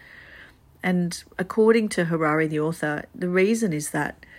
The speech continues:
we have a specific way of understanding abstract ideas and understanding stories.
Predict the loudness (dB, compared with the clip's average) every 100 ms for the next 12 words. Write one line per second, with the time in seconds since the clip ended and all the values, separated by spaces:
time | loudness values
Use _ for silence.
0 | -20 -20 _ _ 2 4 4 2 -2 -2
1 | -6 -6 -6 -6 -4 -4 -4 -4 -2 0
2 | 0 -2 -6 -8 -8 -10 -8 -4 0 0
3 | 0 -2 -2 -2 -2 -4 -4 -8 -8 -10
4 | -14 -12 -8 -6 -6 -6 -6 -6 -6 -6
5 | -4 -4 -6 -6 -6 -8 -8 -6 -4 -2
6 | -2 -4 -8 -12